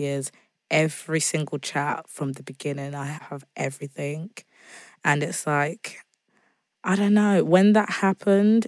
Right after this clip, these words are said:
it was kind of like, 'cause she lives in the village, I hadn't seen her for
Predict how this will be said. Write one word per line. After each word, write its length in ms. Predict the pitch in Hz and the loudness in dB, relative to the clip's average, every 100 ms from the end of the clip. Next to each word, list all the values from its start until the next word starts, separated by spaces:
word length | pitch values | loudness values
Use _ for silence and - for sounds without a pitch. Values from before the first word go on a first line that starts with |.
| - | -2
it 140 | 160 160 | -2 0
was 160 | 160 | -2
kind 300 | - 190 180 | -2 2 2
of 80 | 160 | 2
like, 140 | 151 - | -2 0
'cause 140 | 208 | 0
she 100 | - | 2
lives 200 | 196 180 | 2 4
in 100 | 185 | 4
the 80 | 160 | 2
village, 680 | 147 156 143 139 139 - - _ _ _ _ - | 2 2 2 -2 -6 -14 -16 _ _ _ _ -2
I 60 | |
hadn't 240 | 165 160 - | 0 0 -2
seen 280 | - 151 | -6 -6
her 100 | 143 | -6
for 420 | 147 - 147 139 | -8 -4 -2 -2